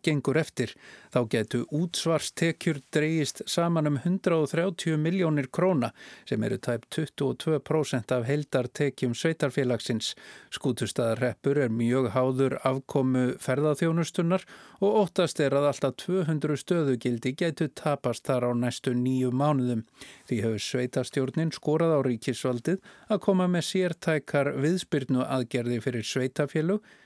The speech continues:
sem sérstaklega eru háð afkomu ferðaþjónustunnar.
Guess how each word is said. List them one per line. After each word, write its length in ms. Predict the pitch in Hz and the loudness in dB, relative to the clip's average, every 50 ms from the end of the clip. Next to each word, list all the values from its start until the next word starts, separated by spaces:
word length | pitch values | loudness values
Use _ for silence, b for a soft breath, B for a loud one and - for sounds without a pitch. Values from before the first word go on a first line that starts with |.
| B - | B 0
sem 160 | 226 220 180 | 2 2 4
sérstaklega 540 | - 226 196 - - 170 139 - 135 127 123 | 4 2 2 2 2 0 2 2 2 2 4
eru 140 | 131 127 120 127 | 4 2 2 2
háð 280 | 139 117 120 123 - - - 156 | 2 0 0 -2 -6 -6 -2 0
afkomu 580 | 151 143 127 - - - 123 113 117 117 131 - _ | 0 0 -2 -4 -4 -2 0 0 0 0 -2 -4 _
ferðaþjónustunnar. 1000 | - - 160 156 151 139 120 - - 123 117 113 110 - - 123 110 110 110 | -2 -2 -2 0 0 -2 -2 0 -2 -2 -2 -2 -4 -4 -4 -4 -4 -4 -6